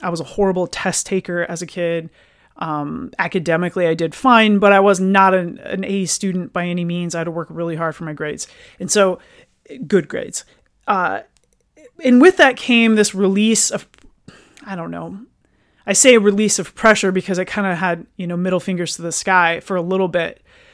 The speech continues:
But there was also, um, I don't know, maybe an underlying desire to do well and keep up with my peers and academically perform very well. And I had definitely had moments in time where I was academically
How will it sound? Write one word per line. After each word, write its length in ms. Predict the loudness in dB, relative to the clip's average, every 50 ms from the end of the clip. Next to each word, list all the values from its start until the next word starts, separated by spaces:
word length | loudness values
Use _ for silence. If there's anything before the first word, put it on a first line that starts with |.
| _ _ _ _ _ -6
But 120 | -4 0
there 120 | 2 2 2
was 120 | 2 2
also, 840 | 2 2 2 2 2 2 2 2 2 4 4 2 0 0 -2 -4 -8 _ _ _ _ _ _ _ _ _ _ _ _ _ _ -14
um, 720 | -12 -10 -8 -8 -8 -6 -6 -8 -8 -8 -10 -10 -12 -14 _ _ _ _ _ _ _ _ _ _ _ _ _ _ -8 -6
I 80 | 0
don't 120 | 2 2 4
know, 100 | 4 4
maybe 300 | 4 4 4 2 2 0
an 80 | 0
underlying 880 | -2 -4 -2 -2 -2 -2 -2 -2 -2 -2 -2 -4 -6 -8 -8 -10 -10 -12 _
desire 500 | -8 -4 -2 0 0 0 0 0 -2 -4
to 140 | -4 -6 -8
do 160 | -8 -8 -8
well 420 | -8 -6 -6 -6 -6 -6 -8 -10 -12 _ _ _ _ _ _ -10
and 160 | -6 -6 -6 -4
keep 180 | -6 -4 -4
up 140 | -4 -4 -4
with 180 | -6 -8 -6 -6
my 120 | -10 -10
peers 520 | -10 -10 -10 -8 -8 -8 -8 -10 -12 -12 -16 _ _ -12
and 400 | -10 -10 -8 -10 -10 -12 -14 -14 _ -4
academically 640 | -4 -4 -4 -6 -4 -4 -4 -4 -4 -6 -8 -10
perform 640 | -8 -8 -10 -10 -8 -8 -8 -6 -6 -6 -8 -10 -12 _ _ -10
very 300 | -4 -2 -2 -2 -2 -4
well. 340 | -6 -6 -6 -6 -8 -10 -12 _ -20 -20 -18 -8
And 120 | -2 0
I 60 | 2 2
had 160 | 2 2 2
definitely 300 | 2 2 2 4 2 2
had 200 | 2 2 0 2
moments 420 | 2 2 2 2 2 2 2 0
in 100 | -2 -2
time 380 | -4 -4 -2 0 2 2 2 2
where 140 | 2 2 2
I 180 | 2 2 0
was 460 | -2 -4 -4 -2 -2 -2 -2 -4 -4
academically 760 | -4 -4 -4 -4 -4 -6 -6 -6 -6 -6 -8 -8 -8 -8 -10 -12